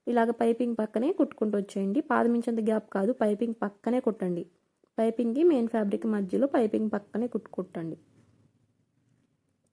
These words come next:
ఒక స్టిచ్ అయితే సరిపోయిద్దండి, ఇంకో కుట్టు అనేది కుట్టుకోకండి. ఇంకో కుట్టు కుడితే ఫినిషింగ్ అనేది పోయిద్ది, మనకి బొటిక్ స్టైల్ రాదు. అప్పుడు ఇలా ఒక కుట్టు అయితే కుట్టుకోండి, అప్పుడే మనకి బొటిక్ స్టైల్‌లో నీట్‌గా ఉండిద్ది.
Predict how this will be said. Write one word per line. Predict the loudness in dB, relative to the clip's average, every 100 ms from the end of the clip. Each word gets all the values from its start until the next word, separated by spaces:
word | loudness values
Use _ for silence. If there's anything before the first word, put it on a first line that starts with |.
| -4
ఒక | -4 -2
స్టిచ్ | -2 2
అయితే | 4 4
సరిపోయిద్దండి, | 4 2 2 2 4 4
ఇంకో | 4 2
కుట్టు | 0 -2 -2
అనేది | 0 0
కుట్టుకోకండి. | -4 -4 -2 0 0
ఇంకో | 0 -2
కుట్టు | -2 -4
కుడితే | 0 2 2
ఫినిషింగ్ | 0 0 -2 -2
అనేది | 0 0
పోయిద్ది, | 0 0 0 0 0 0 -4 _ _ -6
మనకి | -4 0
బొటిక్ | 0 0 -2
స్టైల్ | -2 -2 0
రాదు. | 0 0
అప్పుడు | 0 0 2 0 0
ఇలా | 0 0 -2 -4
ఒక | -4 -2
కుట్టు | -2 -2
అయితే | 0 2
కుట్టుకోండి, | 0 -4 -6 -8 -6 -10 _ _ _ _ -12
అప్పుడే | -6 -2
మనకి | 0 -2 -2
బొటిక్ | -2 -2 -4
స్టైల్‌లో | -2 -2 0
నీట్‌గా | 0 0 -2 -2 -4
ఉండిద్ది. | -4 -6 -8